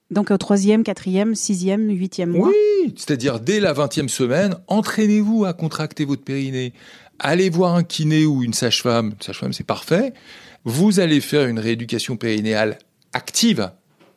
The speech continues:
Speaker 2: C'est les femmes qui elles-mêmes contractent le périnée, soit sur des doigts, soit sur une sonde, c'est du biofeedback, soit avec des cônes, soit avec des boules de geisha, pourquoi pas,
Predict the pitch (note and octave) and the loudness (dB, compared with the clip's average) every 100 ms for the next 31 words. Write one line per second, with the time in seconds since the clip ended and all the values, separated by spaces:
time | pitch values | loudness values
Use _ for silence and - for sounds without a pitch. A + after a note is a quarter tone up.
0 | _ - - B2 G#2+ - - G2+ - D3+ | _ -6 0 0 0 -6 -8 -6 0 2
1 | F#3 F3 - - D#3 D#3 E3 E3+ D#3 - | 2 0 -8 -2 2 4 4 2 2 -4
2 | A2 A2 G2+ G2+ F#2+ G2+ G2 B2 G3 C#4 | -8 -8 -8 -8 -8 -6 -4 0 0 0
3 | - - - - D#3+ D3+ D3 G#2+ F#2+ F#2+ | -6 -18 -8 0 0 0 -4 -4 -4 -2
4 | G2+ A#2+ F#3 - _ _ - - G3+ G3 | 0 0 -2 -4 _ _ -12 -2 0 0
5 | - C3 G#2+ F#2+ C#3+ G#3 C4+ - G#2 G2 | 0 0 0 -2 0 0 -2 -10 -10 -6
6 | G#2+ - G#2+ G#2+ A#2 G3 A3+ - - - | -6 -6 -8 -4 -2 -2 -4 -16 -20 -18
7 | - - B3 A#3 G3+ A#2+ A2+ - B2 C3 | -6 2 4 4 2 2 0 2 2 2
8 | A3+ A#3 _ _ - - - G#3+ D4 D3+ | 2 -4 _ _ -12 -6 0 0 2 -2
9 | C3 A#2+ G#2+ G#2+ G2+ G2 F#2 - A2+ D#3 | -2 -2 0 0 0 0 -2 -4 -8 -10
10 | _ _ - C3+ A2 - F#2+ E3+ | _ _ -12 -6 -4 -2 -2 -2